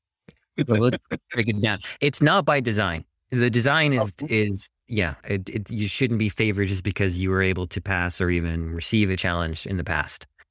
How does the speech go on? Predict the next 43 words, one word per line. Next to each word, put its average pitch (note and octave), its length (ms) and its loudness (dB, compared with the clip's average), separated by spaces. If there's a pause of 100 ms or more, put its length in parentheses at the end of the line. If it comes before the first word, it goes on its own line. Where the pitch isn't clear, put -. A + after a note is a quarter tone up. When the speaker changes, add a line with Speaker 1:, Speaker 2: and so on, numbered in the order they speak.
Speaker 1:
It G#2 140 2
is A2+ 120 2
supposed G#2+ 280 0
to G2 80 -2
be F#2+ 80 2
uniformly G2 580 2
random, F2+ 640 0 (420)
um, E2+ 380 -2 (160)
across G2 340 -2
criteria F#2 400 0
that E2 120 0
are D#2+ 80 0
not F2+ 480 0
about D#2 280 -2
that. - 200 -4 (140)
So F#2 220 0
it's G2+ 140 -2
not C#3+ 140 6
by D3 100 6
design. G#2 440 0 (240)
Is C3+ 180 2
it A2 160 2
possible B2+ 400 0
something's F3 300 0
going F#3+ 180 2
on? F#3 140 2
Of F2 100 -6
course. - 440 -8 (100)
Um, E2+ 400 -10 (400)
that's - 160 -8
what F#2+ 60 0
we're F2 80 2
actively F2 340 0
looking E2 320 -4
at. - 160 -8 (480)
I E2+ 80 0
don't F2+ 180 -6
know F#2 140 -4
if - 140 -12
that D3+ 260 -2
answers C3 340 2
your F2 120 -4
question, D#2+ 380 -4